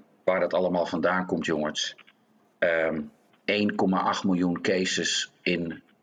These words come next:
Nederland tot op de dag van vandaag. Eh, meer dan zeventienduizend zevenhonderdzesenzeventig mensen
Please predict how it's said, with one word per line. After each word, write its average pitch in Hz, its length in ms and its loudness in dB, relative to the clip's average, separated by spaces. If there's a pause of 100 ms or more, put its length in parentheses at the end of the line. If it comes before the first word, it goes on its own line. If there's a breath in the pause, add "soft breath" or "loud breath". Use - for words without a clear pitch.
(100)
Nederland 87 680 0 (520)
tot - 320 -2 (240)
op - 180 -2
de 85 80 -6
dag 82 220 0
van 78 160 -4
vandaag. 71 560 -2 (880 loud breath)
Eh, 85 300 2
meer 95 280 0
dan 90 160 0
zeventienduizend 87 1800 -4
zevenhonderdzesenzeventig 87 1900 -2
mensen 82 520 -2